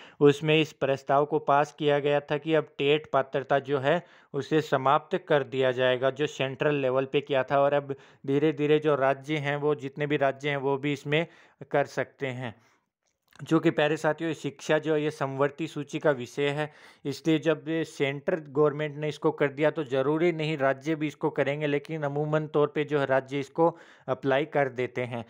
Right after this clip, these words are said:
तो बिहार में भी इसीलिए पत्र भेजा गया और इसे जो अप्लाई कर दिया जाएगा। इसके अलावा जो दो हज़ार ग्यारह टेट जो उत्तीर्ण देश भर के सभी अभ्यर्थियों को लाभ मिलेगा।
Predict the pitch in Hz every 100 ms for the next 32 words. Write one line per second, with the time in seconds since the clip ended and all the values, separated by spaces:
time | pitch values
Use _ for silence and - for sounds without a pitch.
0 | - - 147 127 131 113 127 147 156 147
1 | 147 143 143 147 143 143 160 143 131 127
2 | 139 143 143 139 135 143 135 139 131 135
3 | 131 143 143 127 113 131 143 180 151 -
4 | 123 131 131 123 120 110 - - - 143
5 | - 165 156 156 147 160 131 160 156 151
6 | 147 139 135 147 147 143 147 151 165 160
7 | 147 147 135 - 156 160 160 127 139 156
8 | 143 127 131 - 151 - 113 131 156 113
9 | 123 117 - 135 151 127 123 139 147 143
10 | 143 147 151